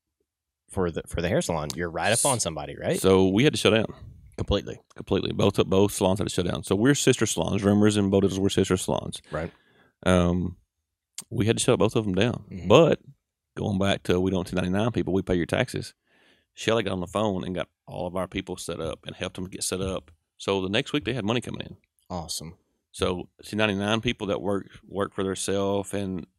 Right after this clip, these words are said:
Speaker 2: do the booth rental,
Speaker 1: Mm-hmm.
Speaker 2: they got nothing. And they were trying to cut hair out of house.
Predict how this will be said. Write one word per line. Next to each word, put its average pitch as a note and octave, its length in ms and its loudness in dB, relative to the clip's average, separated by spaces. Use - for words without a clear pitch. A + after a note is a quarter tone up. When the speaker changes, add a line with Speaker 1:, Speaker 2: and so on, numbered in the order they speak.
Speaker 2:
do G#2 120 -4
the F#2+ 60 -2
booth F#2 260 -4
rental, A2+ 300 -4
Speaker 1:
Mm-hmm. F#2+ 340 -10
Speaker 2:
they C#3 120 -4
got G#3+ 160 -4
nothing. C3 480 -4
And G#2 120 -8
they G#2+ 60 0
were A#2+ 60 0
trying G#2 160 -2
to - 40 -6
cut F#2 200 -2
hair G2+ 220 2
out F#2 100 0
of - 60 -10
house. C3 480 0